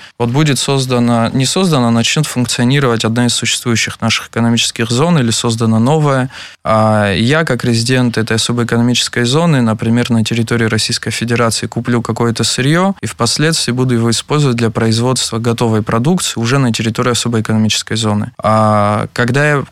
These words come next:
куплю это сырье, в отличие от моего соседа через забор, который не попал на территорию особой экономической зоны,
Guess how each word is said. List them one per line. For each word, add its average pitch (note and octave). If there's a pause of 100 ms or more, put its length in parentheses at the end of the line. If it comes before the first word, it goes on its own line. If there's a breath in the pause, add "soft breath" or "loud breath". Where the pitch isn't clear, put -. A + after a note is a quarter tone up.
куплю D#3+
это E3+
сырье, A#2
в A2+
отличие A#2
от A2
моего A#2
соседа A2
через A2
забор, A#2+ (320 loud breath)
который A#2
не A#2+
попал G#2+
на A2+
территорию A2
особой A2
экономической A2+
зоны, A2